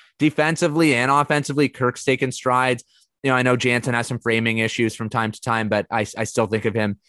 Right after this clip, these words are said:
as an effective enough, valuable defensive catcher. And they're in the top five in a lot of the major categories in, in terms of catchers, uh, major league, in terms of Major League Baseball. So lots to like.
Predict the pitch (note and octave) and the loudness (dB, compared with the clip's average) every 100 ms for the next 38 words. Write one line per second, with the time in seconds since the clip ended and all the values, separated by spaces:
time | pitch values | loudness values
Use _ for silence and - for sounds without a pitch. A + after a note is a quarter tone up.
0 | _ A#2 A2+ A2 - A#2+ A2 B2+ A2+ A2 | _ -4 -2 -4 -4 -4 -2 0 0 2
1 | G#2 G2+ G#2 - - - A2 G#2 G#2+ G#2+ | 0 0 0 -4 -18 -6 0 2 4 2
2 | A2 G#2 G#2+ A2 G#2 G2+ G#2 G2+ A2+ G#2 | 2 0 0 -2 -4 -6 -4 0 0 -2
3 | - _ C3 D#3+ D#3+ D3 D3 C3 D3 B2+ | -6 _ 2 4 4 4 2 0 2 0
4 | A2+ B2 A2+ A2 G#2+ G#2 A2 G#2+ G2 G2 | 0 0 0 0 2 2 2 0 -2 -2
5 | G2 F2 F#2+ F2+ F2+ E2+ D#2+ F2 - G#2 | -4 -6 -4 -4 -2 -4 -4 -6 -10 -10
6 | G2 G2+ - F#2+ F#2+ - F#2 F#2 F#2 D#2 | -8 -6 -6 -6 -8 -4 -4 -4 -6 -6
7 | D#2 - _ _ _ - F#2+ G#2 G2+ A2 | -8 -14 _ _ _ -6 -2 0 0 -2
8 | G2 F#2 F#2 F2+ F#2 _ A#2+ A#2 C3 A2 | -2 -2 -4 -8 -16 _ -4 -2 -2 -2
9 | G#2+ G#2+ G#2+ G2 F2+ G#2+ G2+ F2 - A#2+ | -2 -2 -2 -2 -2 -2 -2 -4 2 2
10 | G#2 - - A2+ D3+ F3 - F3 C#3 D3 | 2 -8 -10 0 2 2 0 0 4 4
11 | D3+ | 2